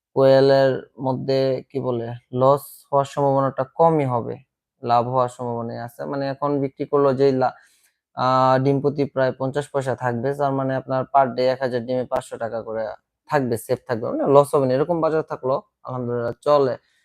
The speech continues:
বিউটিফুল নরসিংদী আপু লিখছে, "ভাই, আমাদের সাথে কথা বলেন, ফোন তো সারা রাত কথা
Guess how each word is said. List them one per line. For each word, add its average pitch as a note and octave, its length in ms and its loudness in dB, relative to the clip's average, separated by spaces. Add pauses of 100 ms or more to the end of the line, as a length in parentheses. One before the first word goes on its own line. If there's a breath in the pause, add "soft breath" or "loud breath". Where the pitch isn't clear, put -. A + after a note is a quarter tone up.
(200)
বিউটিফুল C3+ 400 0
নরসিংদী C3 420 -2
আপু B2+ 120 0
লিখছে, B2+ 240 -2
"ভাই, B2+ 280 2
আমাদের B2 480 0 (120)
সাথে B2+ 380 -4 (120)
কথা B2+ 340 -2
বলেন, A#2+ 380 2 (260)
ফোন A#2+ 280 -6 (280)
তো B2 120 -4 (120)
সারা A#2+ 460 -2
রাত A#2+ 320 2 (240)
কথা A#2+ 340 0